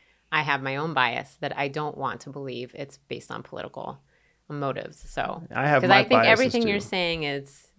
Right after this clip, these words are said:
Speaker 1: sounds right. I think everything you're saying sounds very valid.
Speaker 2: Oh, well, thank you very much. It's always nice to be validated by your wife,
Speaker 1: Mm-hmm.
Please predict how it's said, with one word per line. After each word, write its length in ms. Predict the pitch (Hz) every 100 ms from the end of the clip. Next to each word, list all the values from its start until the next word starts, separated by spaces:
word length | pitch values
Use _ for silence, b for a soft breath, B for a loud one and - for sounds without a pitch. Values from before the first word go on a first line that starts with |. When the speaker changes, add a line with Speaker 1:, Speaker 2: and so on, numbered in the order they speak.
| _ _ 233 _ _ -
Speaker 1:
sounds 420 | - 139 135 135
right. 260 | 101 90 - _ _ -
I 80 | 156
think 140 | 190 185
everything 280 | 180 185
you're 80 | 160
saying 260 | 156 - -
sounds 240 | - 147
very 280 | 151 160 143
valid. 300 | 131 - -
Speaker 2:
Oh, 120 | - -
well, 160 | 170 233
thank 340 | - 262 -
you 80 | 123
very 200 | 160 196
much. 320 | 147 107 -
It's 100 | 131
always 220 | 175 170
nice 160 | 160 139
to 60 |
be 80 | 135
validated 420 | 120 113 110 113
by 80 | 117
your 120 | 117
wife, 260 | 117 110 110
Speaker 1:
Mm-hmm. 220 | 180 175